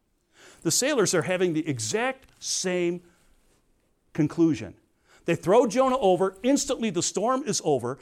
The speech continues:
The worst storm they had probably ever seen in their life. They all thought they were gonna die. And now, as soon as it's over, it says, "The men feared the Lord exceedingly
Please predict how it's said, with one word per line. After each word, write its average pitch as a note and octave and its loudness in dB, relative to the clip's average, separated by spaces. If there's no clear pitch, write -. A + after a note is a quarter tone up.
The F3 4
worst A#3 4
storm C4+ 6
they G3+ 4
had F3 0
probably G#3+ 2
ever E4 4
seen - -2
in F3 0
their D3 0
life. C#3 0
They D#3 2
all D4 6
thought A#3 0
they F#3+ 0
were D#3+ -2
gonna D#3+ -2
die. C3 -2
And D#3+ 4
now, A#3+ 4
as D#3+ -2
soon D#4 2
as C4+ 0
it's - -6
over, D#3 4
it D3 -4
says, D3+ -2
"The C#3+ -2
men F#3+ 0
feared C4+ -2
the F#3 -2
Lord D3 -2
exceedingly C#3+ -6